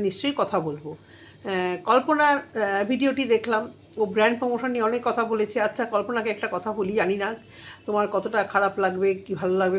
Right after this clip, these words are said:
কল্পনার লাভাররা, মানে ভালোবাসার লাভাররা, কল্পনা আমারও খুব পছন্দের একজন ক্রিয়েটার। তো সেখান থেকে কল্পনা এই সময় এই যে ব্র্যান্ড প্রমোশন নিয়ে ভিডিওতে এই কথা বলাটা, আমার না ঠিক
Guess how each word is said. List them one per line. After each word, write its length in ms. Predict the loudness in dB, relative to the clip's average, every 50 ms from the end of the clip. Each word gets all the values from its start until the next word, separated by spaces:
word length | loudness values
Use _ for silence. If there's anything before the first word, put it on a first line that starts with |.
| 0 0
কল্পনার 340 | 0 0 -2 -2 0 0 2 2
লাভাররা, 400 | 2 4 4 2 2 4 4 2 2 2 -2 -10 -8
মানে 160 | -6 -4 -4 -4 -2 -2
ভালোবাসার 520 | -2 0 0 0 -2 0 0 0 0 2 0
লাভাররা, 260 | 0 2 0 0 0 -2
কল্পনা 240 | -6 -4 -2 -2 -2 0
আমারও 180 | 0 0 0 0 -2 -2
খুব 120 | -8 -10 -10 -16 -20 -20 -20 -20 -20 -20 -6 0
পছন্দের 440 | 0 0 2 2 2 4 4 4 2 2 -4 -6 -6
একজন 220 | 0 0 2 2 2 2
ক্রিয়েটার। 340 | 4 4 4 4 0 -4 -6 -8 -14 -18 -18 -20 -20 -18 -18 -18 -18 -18 -20 -20 -20 -20 -20 -20 -20 -20 -20 -20 -20 -18 -16 -16 -14 -4 -4
তো 60 | -4 -2 0
সেখান 220 | 2 4 4 4 4 2
থেকে 140 | 0 -4 -2 0 0
কল্পনা 320 | 0 2 0 2 4 4 2 2 0 -2 2 4
এই 100 | 4 4 4 2 0 -4
সময় 300 | -4 -2 -2 -2 -2 -4 -6 -14 -20 -20 -20 -20 -8 -4 -2
এই 80 | -2 0 0
যে 60 | -2 -2 2 2
ব্র্যান্ড 260 | 4 4 4 2 0 -2
প্রমোশন 360 | -2 0 0 0 0 0 0 0
নিয়ে 120 | 0 -2 -2 -4
ভিডিওতে 340 | -4 -2 -2 -4 -2 -2 -6 -6
এই 60 | -6 -6
কথা 180 | -8 -4 -2 -2 0 2
বলাটা, 340 | 2 2 2 2 2 -2 -2 -2 -6 -12 -20 -20 -20 -20 -20 -20 -4 0 2
আমার 160 | 4 4 4 4 2
না 60 | 0 0 -2
ঠিক 100 | -6 -6